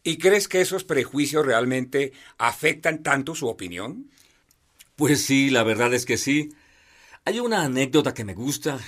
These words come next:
Speaker 2: en la que un hombre sufre un accidente muy grave. Todos los accidentados mueren menos él. El hombre sale ileso, solo que él piensa que también está muerto.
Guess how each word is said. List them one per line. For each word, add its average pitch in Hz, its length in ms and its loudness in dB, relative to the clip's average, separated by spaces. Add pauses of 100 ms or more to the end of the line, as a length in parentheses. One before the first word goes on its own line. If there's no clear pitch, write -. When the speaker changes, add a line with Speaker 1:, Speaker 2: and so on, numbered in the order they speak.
Speaker 2:
en 104 120 -8
la 104 120 -2
que 107 140 -6
un 107 160 -4
hombre 110 260 -4
sufre 120 320 -4
un 113 120 -4
accidente 107 520 -6
muy 117 240 -4
grave. 92 460 -8 (840)
Todos 165 440 2
los 160 200 -2
accidentados 117 720 0
mueren 131 360 4
menos 123 340 0
él. 131 280 2 (680)
El 123 160 2
hombre 190 240 4
sale 190 300 0
ileso, 175 500 -6 (400)
solo 160 320 2
que 156 200 2
él 156 100 0
piensa 160 320 -2
que 156 80 -4
también 131 500 0
está 120 220 -4
muerto. 95 480 -10